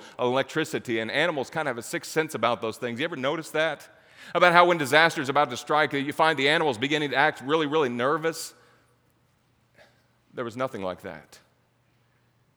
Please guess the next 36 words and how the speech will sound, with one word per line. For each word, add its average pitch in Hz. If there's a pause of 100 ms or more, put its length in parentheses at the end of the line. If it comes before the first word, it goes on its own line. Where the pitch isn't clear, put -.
(420)
There 127
was 117
nothing 139
like 90
that. 101 (800)
There 143
was 120
nothing. 131 (1080)
Men 151
were 143
on 151
their 143
way 143
to 147
work. 143 (800)
Mothers 151
were 143
getting 147
the 135
re-, 143
children 156
ready 143
for 135
school. 160
Little 160
children 170
were 127
playing 160
as 113
they 131
do 139
every 160
morning. 151
<laughs> - (840)
The 98
preacher, 143